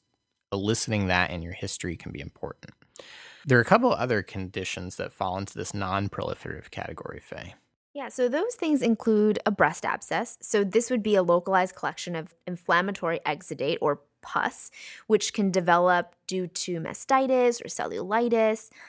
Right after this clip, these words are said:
Speaker 2: Um, and usually there's going to be other signs of infection that you probably can all elicit.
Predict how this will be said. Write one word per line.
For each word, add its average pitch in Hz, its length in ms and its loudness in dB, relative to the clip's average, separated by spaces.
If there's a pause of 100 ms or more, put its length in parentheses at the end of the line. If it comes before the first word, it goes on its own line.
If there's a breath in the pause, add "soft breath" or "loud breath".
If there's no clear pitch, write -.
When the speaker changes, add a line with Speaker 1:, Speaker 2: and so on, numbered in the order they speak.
(140 loud breath)
Speaker 2:
Um, 185 200 2
and 208 100 -2
usually 294 300 4
there's 269 240 2
going 254 160 6
to 247 80 2
be 262 100 2
other 240 220 4
signs 247 320 2
of 247 120 -2
infection 247 760 0
that 160 200 0
you 160 220 -2
probably 151 480 0
can 160 160 -4
all 135 200 4
elicit. - 520 -4